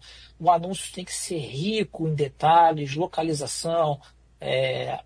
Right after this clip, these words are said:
locações anteriores, avaliações, comentários. Eu acho que se você beber dessas cinco premissas, né, você vai tá aí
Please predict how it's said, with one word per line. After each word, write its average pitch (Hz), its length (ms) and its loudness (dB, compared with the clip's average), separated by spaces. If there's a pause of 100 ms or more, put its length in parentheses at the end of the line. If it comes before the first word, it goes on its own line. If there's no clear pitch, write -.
(180)
locações 196 840 2
anteriores, 156 1040 0
avaliações, 175 1080 0
comentários. 143 1000 -2 (440)
Eu 147 160 6
acho 185 300 4
que 180 80 -4
se - 200 -6
você 202 640 0
beber 170 680 4
dessas 160 420 0
cinco 214 480 -2
premissas, 151 960 -6
né, 175 320 2 (360)
você 156 320 2
vai 160 220 4
tá 160 240 4
aí 170 400 0